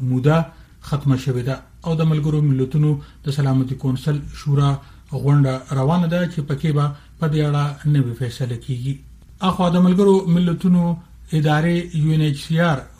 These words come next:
ویلي دي چې په افغانستان کې تر شپږم ټولګي پورې د نجونو په زده کړو محدودیتونه موجود دي او افغان مېرمنې او نجونې په خراب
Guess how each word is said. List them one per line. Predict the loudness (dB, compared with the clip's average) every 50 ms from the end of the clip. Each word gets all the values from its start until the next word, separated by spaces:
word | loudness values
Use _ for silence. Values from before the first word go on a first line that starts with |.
| -4 0
ویلي | 2 2 2 2 2 0
دي | 0 -2 -2 -4 -8 -20 -20 -10 -4
چې | -4 -2 0 0
په | 0 0 0 0 -2
افغانستان | 0 0 0 0 0 0 -2 -2 -2
کې | -2 -4 -2
تر | -2 -4
شپږم | -4 -2 -2 0 2 2 0 0 0
ټولګي | 0 0 0 2 0 0 -2 0 0
پورې | 0 0 2 2 0 0 0
د | 0 0 0
نجونو | 0 2 2 2 4 2 2 0
په | -4 -8 -6 -2
زده | -2 -2 -2 0
کړو | 0 0 -2 -2 -4 -6 -2 2 4
محدودیتونه | 4 4 4 4 2 4 4 4 4 4 2 2 2 2 0 -2 -6 -12 -8 -4 -2 0 2
موجود | 2 2 2 2 0 0 2 0
دي | 0 0 0 -2 -6 -2 0
او | 2 2 2 2
افغان | 0 2 2 2 4 4 4
مېرمنې | 4 4 4 4 2 2 2 2 2
او | 2 2 2 2 2
نجونې | 2 2 2 2 2 0 0 -4 -8 -20 -20 -20 -12 -6
په | -4 -2 -2 -2 -4 -6 -4
خراب | -2 0 0 0 0